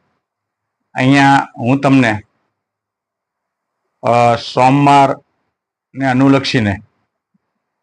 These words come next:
ભગવાન શિવના બાર જ્યોતિર્લિંગો વિશે,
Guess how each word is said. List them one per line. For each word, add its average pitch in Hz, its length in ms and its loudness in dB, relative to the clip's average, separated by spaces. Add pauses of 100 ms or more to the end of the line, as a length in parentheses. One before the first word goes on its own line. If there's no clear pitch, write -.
(140)
ભગવાન 131 480 0
શિવના 135 480 0
બાર 120 280 0
જ્યોતિર્લિંગો 127 580 -2
વિશે, 117 420 -2